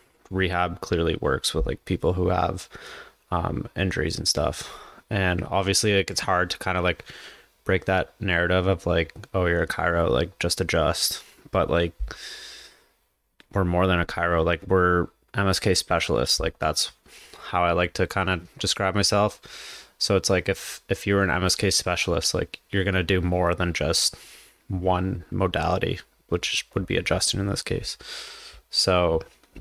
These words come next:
for me, like, rehab's gonna be, like, a big aspect of, and already is, like, a big aspect of,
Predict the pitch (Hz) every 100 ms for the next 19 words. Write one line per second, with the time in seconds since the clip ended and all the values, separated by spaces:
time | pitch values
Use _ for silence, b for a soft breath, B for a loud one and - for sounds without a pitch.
0 | - - _ _ - - - 98 104 107
1 | 98 - 98 92 90 - 92 87 90 87
2 | 82 82 82 80 82 87 85 87 85 -
3 | - _ - 98 92 90 71 87 85 90
4 | 87 85 87 85 87 - - - 90 87
5 | -